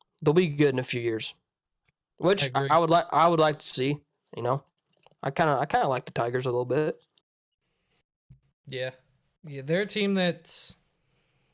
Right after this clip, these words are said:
Speaker 2: struggled, I will say that.
Speaker 1: I like their, I don't know why, but I like their uniforms. I hate, I hate how small their logo is on their hat. Drives me up a wall. But other than that,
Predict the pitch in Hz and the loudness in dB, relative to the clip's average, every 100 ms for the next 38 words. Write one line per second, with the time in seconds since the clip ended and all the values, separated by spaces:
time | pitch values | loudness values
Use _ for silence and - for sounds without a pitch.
0 | _ _ _ _ _ _ _ _ _ - | _ _ _ _ _ _ _ _ _ -20
1 | - 123 131 120 123 _ 151 131 131 127 | -14 -12 -10 -12 -14 _ -18 -14 -14 -16
2 | 120 101 139 107 95 _ _ _ _ _ | -18 -14 -12 -14 -18 _ _ _ _ _
3 | _ - - 160 175 156 139 127 - _ | _ -4 2 2 2 2 2 -2 -6 _
4 | _ _ _ _ _ _ 151 180 180 131 | _ _ _ _ _ _ 2 4 4 4
5 | 151 139 131 151 147 131 135 - 123 117 | 4 4 2 0 0 0 -2 -2 -4 -4
6 | 117 - _ - 135 - 165 196 - - | -6 -12 _ -4 -2 2 2 0 -8 -16
7 | - 143 - - 165 - 170 156 - 151 | -6 -4 -2 0 0 0 0 2 0 2
8 | 143 151 143 131 131 143 151 151 147 147 | 4 4 2 2 2 4 2 2 2 2
9 | 135 127 139 139 170 - _ _ _ _ | 0 0 2 2 0 -8 _ _ _ _
10 | _ _ _ _ _ - 135 139 135 143 | _ _ _ _ _ -2 2 2 2 0
11 | 143 131 117 120 127 151 - _ _ _ | 0 -2 0 0 0 -2 -4 _ _ _
12 | _ _ - - 135 185 175 156 165 180 | _ _ -20 -2 2 2 2 4 2 0